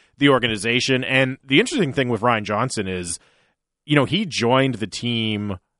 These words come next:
after his playing career when Mike Gillis was still,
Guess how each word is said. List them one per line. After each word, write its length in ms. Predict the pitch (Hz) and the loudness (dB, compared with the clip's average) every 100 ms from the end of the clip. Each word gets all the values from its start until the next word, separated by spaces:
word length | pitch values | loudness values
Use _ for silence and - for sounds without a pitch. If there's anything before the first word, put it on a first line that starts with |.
| _ - | _ -2
after 300 | 117 - 113 | 0 0 -4
his 160 | 113 | -6
playing 380 | - 113 113 113 | -6 -4 -2 -4
career 600 | 107 104 95 90 87 85 - | -4 -4 -2 -2 -4 -6 -8
when 160 | 113 120 | -2 2
Mike 180 | 139 - | 2 0
Gillis 340 | 120 104 - | -4 -6 -8
was 160 | 101 87 | -8 -8
still, 600 | - 107 95 85 82 | -6 -6 -4 -6 -8